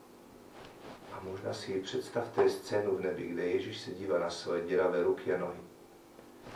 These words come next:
On se dívá na radost, kterou má otec, protože jeho perla je doma. A říká, stálo to za to, protože jsem vyčaril radost otcovi na tváři, protože otec má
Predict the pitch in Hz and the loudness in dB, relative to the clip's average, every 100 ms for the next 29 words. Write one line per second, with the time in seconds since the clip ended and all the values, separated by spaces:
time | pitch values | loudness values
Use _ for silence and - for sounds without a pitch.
0 | - - - - - - 98 95 98 95 | -14 -16 -16 -16 -16 -4 -2 -2 -4 -4
1 | 95 - - 98 - - - - - - | -4 -2 -2 -2 -4 -6 -10 -6 -6 -6
2 | - - - - - - - - - - | -10 -12 -14 -16 -16 -18 -20 -20 -20 -20
3 | - - - - - - - - - - | -20 -20 -20 -20 -16 -14 -12 -10 -12 -10
4 | - - - - - - - - - - | -10 -10 -12 -10 -10 -10 -16 -18 -16 -16
5 | - - - - - - - - - - | -16 -20 -20 -20 -20 -20 -20 -20 -20 -20
6 | - - - - - - - - - - | -20 -18 -16 -14 -12 -12 -12 -12 -12 -14
7 | - 127 - 120 - - - - - - | -12 -12 -12 -16 -18 -20 -20 -20 -20 -20
8 | - - - - - - - - - - | -20 -18 -16 -14 -12 -12 -10 -10 -8 -4
9 | - - - - - - - - - - | 0 0 0 -4 -8 -12 -12 -12 -14 -14
10 | - - - - - - - - - - | -18 -20 -20 -20 -20 -20 -20 -16 -14 -10
11 | - 123 127 120 113 123 127 - 113 - | -6 -6 -8 -12 -14 -14 -12 -12 -14 -14